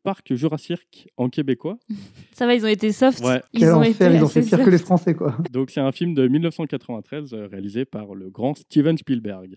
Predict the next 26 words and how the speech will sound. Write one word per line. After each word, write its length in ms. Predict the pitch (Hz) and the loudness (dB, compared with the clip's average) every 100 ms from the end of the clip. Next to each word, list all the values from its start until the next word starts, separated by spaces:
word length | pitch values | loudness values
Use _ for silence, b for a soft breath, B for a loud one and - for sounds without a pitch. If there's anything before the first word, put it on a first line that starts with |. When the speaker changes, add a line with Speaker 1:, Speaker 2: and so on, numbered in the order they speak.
| - | -16
Speaker 1:
Est-ce 120 | 120 | -6
que 80 | 220 | -4
vous 60 | |
pouvez 140 | 190 135 | -4 -4
me 40 | |
faire 180 | 143 170 | -6 -8
un, 100 | 117 - | -10 -10
un 100 | 117 | -6
résumé 360 | 117 156 151 143 | -2 0 2 0
du 120 | 127 | -2
film ? 260 | 120 160 180 - - | -2 -2 -2 -6 -4
Moi, 160 | 131 | -2
je 80 | 139 | -2
vous 120 | 120 | -4
donne 160 | 117 131 | -2 0
le 100 | 127 | 2
mien 180 | 127 127 | 0 -2
après. 280 | 104 101 92 | -6 -10 -10
Speaker 3:
Ouais, 340 | 120 156 262 269 - _ | 0 2 2 0 -8 _
un 880 | 160 143 147 147 147 143 143 139 143 | 2 4 6 6 6 4 4 4 2
rêve 440 | 123 139 170 139 127 | 2 4 4 2 0
d'enfant 480 | 156 156 - 190 190 | 0 0 2 4 4
qui 160 | 185 | 0
tourne 240 | 165 165 170 | -2 2 4
au 40 | |
cauchemar. 520 | 170 180 202 240 269 | 4 2 4 2 0